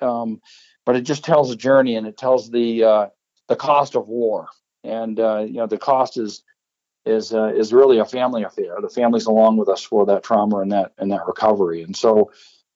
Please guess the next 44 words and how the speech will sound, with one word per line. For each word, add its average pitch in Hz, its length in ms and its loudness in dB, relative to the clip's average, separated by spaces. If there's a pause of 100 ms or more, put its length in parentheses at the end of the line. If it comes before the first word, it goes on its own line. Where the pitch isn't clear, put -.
um, 110 200 4 (120)
if, - 140 -2 (140)
if - 200 -2
the 160 160 2 (100)
listeners 175 300 0
have 135 120 4
an 127 140 -2
opportunity, 117 360 -4
A 110 40 -2
Matter 160 260 4
of 131 100 -4
Duty, 127 280 0
made 120 220 -2
public 117 280 -4
broadcasting, 113 680 0 (400)
it's 127 160 -6
worth 175 240 4
a 147 40 2 (120)
listen. 113 220 -2 (480)
Um, 123 240 0
it 127 100 -4
allows 139 380 4
you 139 80 -8
to 127 80 -6
know 131 340 -2
that 110 280 -6 (100)
you're 123 220 -6
not 123 60 0 (100)
alone 127 300 0 (320)
and, 113 460 -6
um, 110 320 -4
the 107 80 -8
struggles 127 420 -2
are 110 180 -6
real 175 260 0 (460)
and 117 140 -4
you 127 80 0
and 127 80 -2
your 117 180 -6
family 123 180 2
deserve 113 480 2 (260)
to 110 80 -14
get 110 200 0
help. 98 240 -6